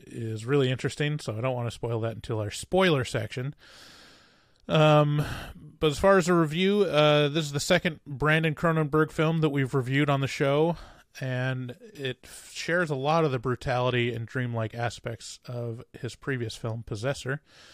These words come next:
Infinity Pool examines the horrors of the uber-wealthy escaping justice while flaunting it for their entertainment. It goes from a relatively normal film to progressively more surreal and hedonistic,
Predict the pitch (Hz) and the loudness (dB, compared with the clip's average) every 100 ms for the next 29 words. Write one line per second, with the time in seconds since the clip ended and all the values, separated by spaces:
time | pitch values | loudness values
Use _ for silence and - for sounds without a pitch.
0 | - - _ - 127 - 147 143 135 123 | -20 -20 _ -14 -12 -6 -4 -2 -2 -4
1 | 147 139 135 123 123 131 139 135 113 120 | -2 0 0 0 0 0 -2 -4 -4 -4
2 | 139 143 139 139 127 117 113 113 - 180 | 0 0 2 0 0 -6 -8 -10 -4 -2
3 | 160 135 135 139 147 143 131 - - 147 | 0 2 2 2 -2 -2 -4 -6 -4 -4
4 | 147 131 120 131 - 143 - 113 - 131 | -4 -4 -2 -2 -4 -6 -6 -6 -6 -2
5 | 139 147 131 127 - 127 117 117 123 110 | -2 -2 -4 -6 -6 -4 -2 -2 -4 -6
6 | - 139 120 131 _ - - - - - | -6 -6 -4 -8 _ -20 -20 -20 -20 -20
7 | _ 139 127 160 170 170 160 - - - | _ -6 2 6 8 6 4 0 -14 -16
8 | - 156 147 135 131 160 185 180 151 151 | -4 0 2 2 2 2 2 2 2 2
9 | 143 147 170 175 175 175 160 - - - | 2 2 2 2 2 0 -2 -10 -16 -6
10 | 160 165 165 139 - 131 135 151 170 156 | -2 -2 -4 -6 -6 -8 0 2 2 0
11 | 147 147 139 143 143 - - 123 180 165 | 0 0 0 2 0 -2 -4 -4 -2 2
12 | 151 147 123 120 131 127 131 - 135 | 2 2 -2 -4 -4 -2 -4 -4 -6